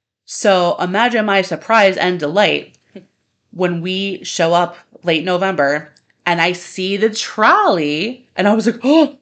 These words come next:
So I look it up real quick and I'm like, "Where do we go?" And it's just like, it's like, if you go by the bell, by, like, the, I forget the center, like, the visitor center.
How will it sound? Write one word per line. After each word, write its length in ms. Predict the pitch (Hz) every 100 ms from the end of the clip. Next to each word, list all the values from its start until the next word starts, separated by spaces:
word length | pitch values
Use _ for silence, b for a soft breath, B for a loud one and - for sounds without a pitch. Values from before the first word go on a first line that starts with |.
| _ -
So 180 | - 202
I 40 |
look 220 | 202 220
it 60 | 220
up 140 | 233
real 160 | 226 202
quick 220 | 202 160
and 80 | 165
I'm 60 | 160
like, 160 | 165
"Where 120 | 208 214
do 60 |
we 80 | 185
go?" 440 | 180 240 147 107 - _ _ _ _ _ _ -
And 100 | 180
it's 140 | 180
just 220 | 190 180 190
like, 180 | 170
it's 180 | 170 170
like, 180 | 170 165
if 120 | 156
you 80 | 190
go 280 | 180 185 196
by 160 | 190 180
the 140 | 170
bell, 760 | 160 185 185 175 170 170 170 _ _ -
by, 100 | 160
like, 220 | 156 156
the, 300 | 151 147 -
I 100 | -
forget 280 | 175 175 170
the 80 | 151
center, 400 | - 160 156 151
like, 140 | 151
the 80 | 165
visitor 400 | 156 160 160 151
center. 560 | 143 147 143 147 151